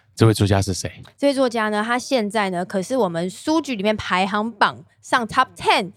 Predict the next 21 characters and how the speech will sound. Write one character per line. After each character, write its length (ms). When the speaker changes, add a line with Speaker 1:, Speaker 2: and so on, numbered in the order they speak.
Speaker 1:
哇 80
哦。 60
Speaker 2:
然 80
后 100
是 80
励 280
志 240
书 220
虫 180
的 120
畅 260
销 240
作 240
家， 240
我 40
们 120
的 80
Speaker 1:
哇 60
哦。 120
Speaker 2:
万 140
利 300